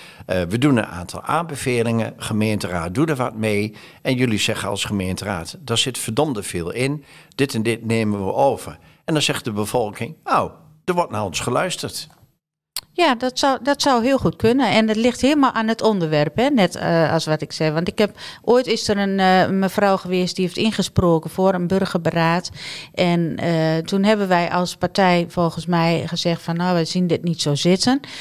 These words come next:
Speaker 2: Maar dat was dan wel met de kanttekening van, "Goh, eh, je kunt niet zomaar een burgerberaad om burgerberaad." Daar moet dan wel echt ook een, eh, een, een structuur in zitten van wanneer wel, wanneer niet.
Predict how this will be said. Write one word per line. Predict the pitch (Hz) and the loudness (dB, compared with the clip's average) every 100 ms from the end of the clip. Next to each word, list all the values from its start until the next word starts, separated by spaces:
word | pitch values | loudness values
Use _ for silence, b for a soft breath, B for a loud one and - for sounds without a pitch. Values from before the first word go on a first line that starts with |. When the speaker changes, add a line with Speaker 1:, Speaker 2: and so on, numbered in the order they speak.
| B | B
Speaker 2:
Maar | - 180 | -2 0
dat | 185 | 0
was | 202 196 - | 0 0 0
dan | 175 120 165 | -2 -2 2
wel | 175 185 | 4 4
met | 175 | 0
de | 170 | -4
kanttekening | - 165 165 165 160 160 156 | -2 -2 0 0 0 -2 -4
van, | - 139 | -2 -4
"Goh, | - 160 160 - | 0 -2 -2 -8
eh, | 170 165 | -6 -4
je | 160 | -2
kunt | 170 | -2
niet | 165 156 | -2 2
zomaar | 175 170 160 | 2 4 2
een | |
burgerberaad | 165 165 160 156 156 160 | 4 2 2 0 0 0
om | 151 151 | -4 0
burgerberaad." | 180 208 196 175 170 180 | 0 2 0 0 2 2
Daar | 175 | 2
moet | 180 185 | 0 0
dan | 175 160 | 0 2
wel | 170 | 2
echt | 170 190 - 127 | 2 0 -2 -6
ook | - | -2
een, | 165 165 B B B | -2 -4 B B B
eh, | 160 147 143 - | 2 4 4 2
een, | 139 - 165 - | 0 -2 -4 -2
een | |
structuur | 175 - 175 - 202 196 170 | -4 0 -2 2 4 4 4
in | 165 | 2
zitten | 170 160 160 | 2 2 0
van | 160 147 | -2 0
wanneer | 156 165 156 | 0 0 -2
wel, | 151 151 151 | 2 2 2
wanneer | 147 147 143 | 0 0 -2
niet. | 139 120 120 - - - | 0 -2 -4 -10 -16 -12